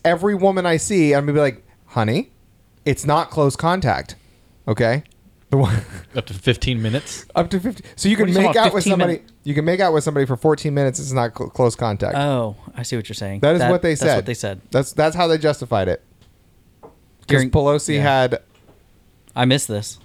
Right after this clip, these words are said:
Speaker 1: Yeah,
Speaker 3: I missed
Speaker 1: Pelosi
Speaker 3: it.
Speaker 1: had covid, and during something, she gave
Speaker 3: Oh my
Speaker 1: smooches, you
Speaker 3: goodness.
Speaker 1: know, how they kiss on the cheek or whatever.
Speaker 2: While positive?
Speaker 1: While positive. And
Speaker 2: Oh
Speaker 1: they
Speaker 2: my
Speaker 1: said,
Speaker 2: goodness.
Speaker 1: "How can you justify that?" And she goes, "Oh, well, they were, um,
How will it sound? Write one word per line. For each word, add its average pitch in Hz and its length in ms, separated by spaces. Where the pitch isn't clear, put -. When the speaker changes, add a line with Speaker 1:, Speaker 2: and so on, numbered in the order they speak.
Speaker 1:
Yeah, 139 140
Speaker 3:
I 117 60
missed 117 140
Speaker 1:
Pelosi 160 300
Speaker 3:
it. 160 40
Speaker 1:
had 160 360
covid, 131 420
and 135 300
during 135 280
something, 139 760
she - 160
gave 127 360
Speaker 3:
Oh 127 220
my 117 120
Speaker 1:
smooches, 107 60
you 117 140
Speaker 3:
goodness. 104 280
Speaker 1:
know, 117 220
how 127 220
they 120 140
kiss 123 280
on 127 100
the 120 80
cheek 123 180
or 127 60
whatever. 135 340
Speaker 2:
While 113 320
positive? 123 480
Speaker 1:
While 127 260
positive. 117 480
And - 100
Speaker 2:
Oh - 20
Speaker 1:
they 123 120
Speaker 2:
my - 60
Speaker 1:
said, 131 140
Speaker 2:
goodness. 123 80
Speaker 1:
"How 147 100
can 156 160
you 143 180
justify 127 540
that?" 107 240
And 123 160
she 139 140
goes, 127 320
"Oh, 240 180
well, 160 320
they 156 140
were, 165 380
um, 120 360